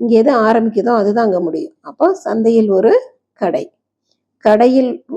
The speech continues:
கடையில் ஒரு நபர், இல்ல கடையில் நான்,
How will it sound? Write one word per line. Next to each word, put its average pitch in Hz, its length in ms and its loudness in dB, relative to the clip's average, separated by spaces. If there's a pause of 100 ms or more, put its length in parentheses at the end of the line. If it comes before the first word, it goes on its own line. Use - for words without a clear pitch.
கடையில் 233 540 0
ஒரு 214 260 2
நபர், 175 360 -2 (160)
இல்ல 294 280 -2
கடையில் 220 540 0
நான், 175 320 -4